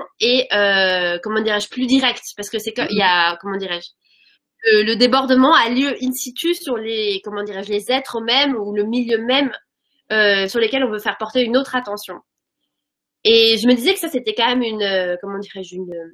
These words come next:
une qualité d'œuvre très, très particulière à créer, à penser, j'imagine aussi à, enfin, comment dirais-je, à installer pour imaginer, euh, sa rencontre, sa mise en scène. Euh,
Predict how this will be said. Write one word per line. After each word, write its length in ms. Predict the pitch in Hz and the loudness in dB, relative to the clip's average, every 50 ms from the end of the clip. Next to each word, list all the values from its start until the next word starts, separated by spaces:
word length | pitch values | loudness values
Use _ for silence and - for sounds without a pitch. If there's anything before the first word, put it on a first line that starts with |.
| 175 - _ _ _ _ - - - - _ _ - | -20 -20 _ _ _ _ -20 -20 -20 -20 _ _ -6
une 200 | 220 226 214 220 | -4 -4 -2 0
qualité 600 | - 285 285 294 285 262 262 - 302 302 294 226 | 2 4 4 4 4 2 0 0 0 0 0 0
d'œuvre 500 | 214 202 254 269 320 311 247 240 214 - - _ _ - | 2 2 4 4 4 2 0 -2 -4 -6 -8 _ _ -16
très, 800 | - - - 240 233 220 214 208 208 202 196 196 190 190 190 190 | -12 -8 -2 0 2 4 4 6 6 4 4 4 2 2 2 0
très 140 | - - 285 | -2 -2 -2
particulière 840 | 247 233 233 - 247 - - 247 240 330 381 427 339 - - - _ _ _ _ _ _ - | 0 0 -2 -4 -6 -6 -6 -4 0 2 2 2 0 -2 -8 -16 _ _ _ _ _ _ -6
à 120 | 202 208 | -4 -4
créer, 480 | 202 - - 233 233 240 247 269 302 302 | -4 -6 -2 0 2 2 2 4 4 2
à 100 | 240 208 | 2 2
penser, 500 | - 233 233 233 233 - - 294 311 277 | 0 -2 -2 -2 -2 -2 0 2 2 2
j'imagine 380 | 208 220 214 202 202 214 233 226 | 2 0 0 0 0 0 0 -2
aussi 280 | 214 208 - - 233 | -2 -2 -6 -6 -2
à, 400 | 208 185 175 170 170 170 170 165 - - _ _ _ _ _ _ _ _ _ _ _ _ _ | 2 2 2 2 2 0 0 -2 -4 -10 _ _ _ _ _ _ _ _ _ _ _ _ _
enfin, 140 | - 202 190 | -6 -6 -4
comment 180 | - 208 196 196 | -4 -4 -4 -4
dirais-je, 340 | 190 190 180 180 175 175 | -4 -6 -6 -8 -4 -4
à 240 | 175 - - 196 202 | -2 0 2 4 4
installer 400 | 226 247 - - 233 247 285 339 | 2 2 0 0 0 2 0 0
pour 180 | 320 - 254 240 | -2 -4 -4 -2
imaginer, 600 | 226 220 202 208 196 214 214 214 220 233 226 208 | 0 0 0 0 0 0 2 2 4 4 4 4
euh, 200 | 190 190 190 185 | 4 4 2 0
sa 180 | 180 - 214 | 0 0 0
rencontre, 520 | 196 208 214 208 214 - - 269 320 320 - | 2 2 2 0 -2 -2 -2 0 0 0 -2
sa 160 | - - 214 | -4 -4 -4
mise 180 | 208 214 208 202 | -2 -2 -2 -2
en 60 | 208 | -2
scène. 240 | 208 - 254 269 330 370 - _ _ _ _ - - - - - - - - _ - | -2 -2 -4 -4 -4 -4 -8 _ _ _ _ -20 -20 -20 -20 -20 -20 -20 -8 _ 0
Euh, 720 | 220 208 208 202 202 202 196 190 185 180 175 170 165 165 | 2 4 4 4 4 2 2 0 -2 -2 -4 -4 -6 -8